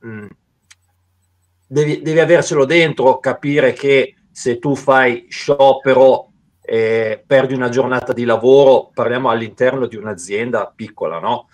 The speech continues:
Ehm, fac-, poniamo un, un problema, eh, de-, delle, delle, del riscaldamento. Metto una cosa stupida: se c'è un reparto che, eh,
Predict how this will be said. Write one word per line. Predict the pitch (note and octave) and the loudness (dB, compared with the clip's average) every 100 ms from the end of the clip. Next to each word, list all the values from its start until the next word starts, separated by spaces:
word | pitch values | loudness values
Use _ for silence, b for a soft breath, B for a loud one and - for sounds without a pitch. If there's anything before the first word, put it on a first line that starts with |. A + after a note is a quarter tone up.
| b _ - | b _ -12
Ehm, | G#2+ G#2 G2+ G2 - - | -6 -6 -6 -14 -20 -14
fac-, | G#2+ - _ | -14 -14 _
poniamo | A2+ B2+ C#3 C#3 C3+ | -4 -2 0 0 -2
un, | C3+ C3 | -6 -10
un | D3 | -10
problema, | B2+ B2 C#3 C3+ - - _ _ _ _ _ _ | -4 0 0 0 -4 -8 _ _ _ _ _ _
eh, | A2+ A2 F#2+ G2 | -4 -2 -2 -4
de-, | A#2+ A#2+ | -6 -4
delle, | B2+ B2 A#2 | -4 -2 -4
delle, | A2+ B2 B2 A#2+ A#2 - _ _ _ _ _ | -4 -4 0 0 -2 -8 _ _ _ _ _
del | D#3+ F3+ | 2 2
riscaldamento. | F3 - C3 A#2+ F#2+ E2+ C3 | 2 0 0 0 -4 -8 -6
Metto | C3 C#3 C#3+ | -4 -4 -6
una | B2+ | -4
cosa | C3+ A#2+ A#2 | -2 -2 -4
stupida: | - - B2+ - G2 F#2 - _ _ _ _ _ | -8 -8 -8 -8 -8 -8 -10 _ _ _ _ _
se | - A#2+ | -12 -6
c'è | D3+ | 0
un | D3 | 0
reparto | C#3+ C#3 D3 B2+ - B2 G#2 | 0 2 2 2 0 -6 -6
che, | B2+ C3 B2+ G#2 G#2+ G2+ F#2+ F#2 | 0 2 2 0 -2 -2 -4 -4
eh, | F2 E2 D2+ - | -6 -10 -20 -20